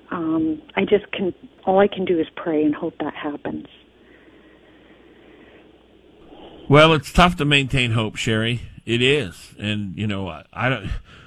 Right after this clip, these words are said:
Speaker 2: the, basically, the, there are three types of people right now on the planet. There are people who have committed their heart to fighting truth at every turn, and they love what's going on.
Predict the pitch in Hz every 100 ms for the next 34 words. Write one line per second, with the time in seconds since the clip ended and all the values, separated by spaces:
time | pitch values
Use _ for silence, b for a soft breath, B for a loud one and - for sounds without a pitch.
0 | B - 107 87 127 165 226 208 - 147
1 | 131 127 110 117 110 - 135 160 147 127
2 | 123 117 - 92 - 110 92 90 92 76
3 | 92 90 85 78 - 87 85 50 - b
4 | b b b b b b b b 110 110
5 | 107 143 127 120 120 95 120 107 120 135
6 | 131 123 107 117 95 87 - _ - 98
7 | - 107 104 107 - 101 95 92 92 90
8 | 87 - 58 62 67 _ _ b b b
9 | b b b b b 95 104 101 104 113
10 | 90 80 - 71 58 50 50